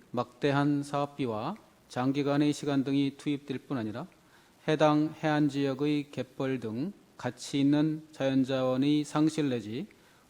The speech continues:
환경의 파괴를 동반하는 등 국가 전체적으로 중요한 영향을 미치는 사업이고 공유수면의 이용과 매립지의 이용은 그 구체적인 내용에 있어서도 상당히 다르므로 공유수면의 경계를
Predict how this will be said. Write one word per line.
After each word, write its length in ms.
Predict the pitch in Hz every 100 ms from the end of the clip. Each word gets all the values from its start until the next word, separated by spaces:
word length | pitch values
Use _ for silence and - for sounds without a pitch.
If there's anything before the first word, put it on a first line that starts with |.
| -
환경의 500 | 147 151 147 147 143
파괴를 440 | - 147 156 151
동반하는 560 | 139 135 131 127 131 123
등 260 | 104 117 180 _ _ _ _
국가 420 | 131 - 151 147
전체적으로 720 | 139 139 143 131 139 120 113 185 - _ _
중요한 480 | - 135 143 143 139
영향을 340 | 135 135 131
미치는 500 | 123 120 - 135 147
사업이고 560 | 139 139 - 104 - 180 - _ - _ _
공유수면의 880 | - 147 156 151 156 151 147 170 170
이용과 540 | 135 131 127 139 147 156
매립지의 520 | 131 131 - 135 135
이용은 500 | 147 139 117 120 214 - _ _
그 240 | - 135
구체적인 680 | 131 131 - 143 151 151 156
내용에 320 | 135 135 135 131
있어서도 540 | 135 135 110 127 170 - - _
상당히 720 | - - 143 139 139 143 147 143
다르므로 520 | 127 135 127 110 160 - _ _ _ _
공유수면의 720 | - 143 147 147 147 143 156
경계를 680 | 147 131 135 127 113 165